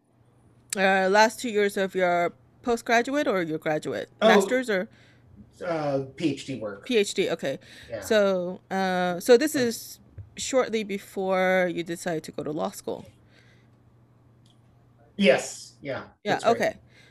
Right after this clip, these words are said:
Speaker 1: So, okay. So you picked it up. Uh, w-, yeah. So what made you decide to go into songwriting and singing?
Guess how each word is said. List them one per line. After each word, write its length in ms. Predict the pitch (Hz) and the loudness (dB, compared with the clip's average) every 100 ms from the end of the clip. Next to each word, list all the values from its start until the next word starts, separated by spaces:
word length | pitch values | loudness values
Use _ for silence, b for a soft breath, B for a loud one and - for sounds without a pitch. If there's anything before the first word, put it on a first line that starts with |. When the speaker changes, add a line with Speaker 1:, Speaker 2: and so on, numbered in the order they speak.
| b | b
Speaker 1:
So, 1080 | - 240 226 220 208 202 196 190 190 185 214 _ _ _ | -4 4 6 6 4 2 0 0 -4 -8 -12 _ _ _
okay. 240 | 262 269 220 | 2 4 2
So 100 | 214 | 0
you 140 | 214 | 0
picked 260 | 262 302 262 | -4 -2 0
it 100 | 208 | 4
up. 440 | 190 175 165 165 _ _ | 6 6 2 -2 _ _
Uh, 880 | 190 190 185 185 180 180 175 175 - - - | -2 0 2 0 0 0 -2 -4 -6 -14 -10
w-, 160 | 196 247 | -8 0
yeah. 260 | 294 277 | 4 6
So 160 | 233 277 | 4 2
what 180 | 285 302 | 0 0
made 220 | 320 339 | -2 -4
you 80 | 311 | -4
decide 360 | 247 247 220 | -2 0 0
to 60 | 226 | -2
go 220 | 214 208 | -4 -2
into 500 | 202 202 196 190 185 | -4 -4 -4 -2 -4
songwriting 760 | 190 202 185 165 147 143 139 185 - | -6 -6 -4 -6 -6 -8 -10 -16 -14
and 120 | 170 | -12
singing? 400 | 180 170 151 143 | -10 -10 -10 -14